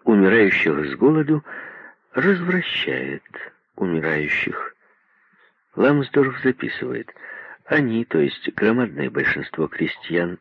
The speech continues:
и рабочих, гоняются за пособием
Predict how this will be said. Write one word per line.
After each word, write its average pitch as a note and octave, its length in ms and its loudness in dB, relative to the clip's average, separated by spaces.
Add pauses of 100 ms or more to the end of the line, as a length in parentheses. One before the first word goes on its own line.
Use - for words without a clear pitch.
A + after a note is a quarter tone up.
и F#2 80 -2
рабочих, G#2+ 600 -2 (680)
гоняются E3+ 680 0
за C3+ 120 0
пособием C3 760 0